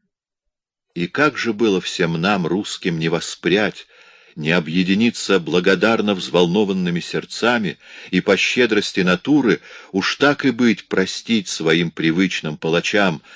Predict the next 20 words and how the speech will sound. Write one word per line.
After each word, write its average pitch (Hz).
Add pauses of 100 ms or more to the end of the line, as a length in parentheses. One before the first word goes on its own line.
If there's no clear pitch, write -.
(380)
перед 87
подходом 87
палачей 80
закордонных? 69 (1600)
А 85
зато 87
потом, 101 (560)
заглушая 85
смутные 87
сомнения 90 (360)
и 78
свою 90
поспешную 90
широту, 101 (400)
тем 110
дружней 104
и 139
неистовей 117
проклинать 90
изменников, 87